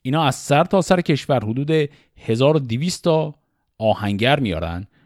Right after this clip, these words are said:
گفت که این آهنگرا از چهل بار سی بیشتر بودن، چهل ضرب در سی تعداد اینا از اینم بیشتر بود. بعد اینها میان از آهن یک اسب و سوار میسازن،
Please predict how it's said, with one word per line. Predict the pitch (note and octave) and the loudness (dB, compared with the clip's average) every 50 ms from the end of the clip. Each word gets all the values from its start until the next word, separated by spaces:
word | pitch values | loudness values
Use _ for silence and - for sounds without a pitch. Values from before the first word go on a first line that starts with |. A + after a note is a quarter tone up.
| _ _ | _ _
گفت | - A#2+ B2+ - | -6 -6 -4 0
که | - D3+ C3+ C3 - - | 2 2 2 2 0 -4
این | B2+ C3 | -6 -4
آهنگرا | A#2+ A2 G#2+ G#2+ G#2 G2 G#2 A#2 C3 C#3+ C#3 C#3 - _ _ _ _ _ _ _ - | -4 -4 -4 -4 -4 -2 0 0 0 0 -2 -4 -10 _ _ _ _ _ _ _ -6
از | A2 A2 A2 G2+ - - _ | -4 -4 -4 -4 -8 -14 _
چهل | - - - - A#2+ - B2 B2+ A#2 A2 | -8 -6 -6 -6 -4 -2 0 0 0 -2
بار | G#2+ G#2 A2+ A2 A2 A2 | 0 2 2 2 2 2
سی | A2 - - - - C3+ D3 D#3 E3+ F#3 G#3+ | -2 -6 -10 -6 -4 -4 -2 -2 -4 -6 -8
بیشتر | B2 A2+ - - C3+ B2+ A#2 | -8 -8 -2 0 2 2 2
بودن، | F#2+ F2 D2+ D2+ | 0 -2 -6 -8
چهل | - - - G#2 G#2+ B2+ | -8 -4 -2 0 0 0
ضرب | C3+ C3+ B2+ A2+ | 2 0 0 0
در | A#2 A2+ | 0 -2
سی | G2+ - - - C3+ C#3+ D#3 F3 F3 - _ _ _ _ | -4 -4 -6 -6 -6 -6 -6 -8 -10 -14 _ _ _ _
تعداد | - G#2+ A2 A#2+ A#2+ | -6 -4 -2 -2 -2
اینا | A2+ A#2+ B2 | -2 -2 -2
از | G#2+ G2+ | -2 -2
اینم | A2 B2+ C3 A#2 | -2 -2 -2 -4
بیشتر | F#2+ - - - F#2+ E2 D2+ | -4 -6 -8 -8 -8 -8 -8
بود. | - - _ _ _ _ _ _ _ _ _ - _ _ _ _ - | -10 -16 _ _ _ _ _ _ _ _ _ -20 _ _ _ _ -6
بعد | A#2 C3 | -6 -6
اینها | C#3+ - D3+ D3 C3 A#2+ D#3 E3 F3+ | -4 -4 -4 -4 -2 0 2 2 2
میان | F#3 F#3 F#3+ G#3 G3+ G3 G3 F#3+ F#3+ F#3 F#3 - _ _ _ _ _ _ _ _ _ - A2+ A2+ - _ - | 2 0 0 0 0 0 0 0 -2 -4 -8 -10 _ _ _ _ _ _ _ _ _ -14 -14 -14 -14 _ -4
از | A#2 A#2 A#2 A#2 G#2+ G#2+ A#2 _ _ _ _ _ | -2 -2 -2 -2 -4 -8 -16 _ _ _ _ _
آهن | - A2+ A#2 A#2+ A2 - - D#3 D#3 C3+ G#2+ F#2+ G2+ G#2 A2+ _ _ _ _ _ _ _ _ _ _ _ _ | 0 2 4 4 2 2 0 0 0 0 0 -2 -6 -8 -12 _ _ _ _ _ _ _ _ _ _ _ _
یک | G#2 A2+ C3+ C#3 - - _ | -4 -4 -2 -4 -4 -10 _
اسب | A#2+ B2+ C#3+ D#3+ - - C#3+ C3+ | -4 -4 -4 -4 -6 -6 -2 -2
و | B2+ A#2 | -2 -2
سوار | - - - G#2 A2 B2 C3+ C3+ B2 | -2 -2 -2 0 2 4 4 4 4
میسازن، | G#2 F2+ E2+ - E2 E2 D#2+ D#2 D2+ D2+ D2+ E2 F2 | 2 -2 -6 -8 -10 -10 -10 -10 -12 -12 -14 -16 -18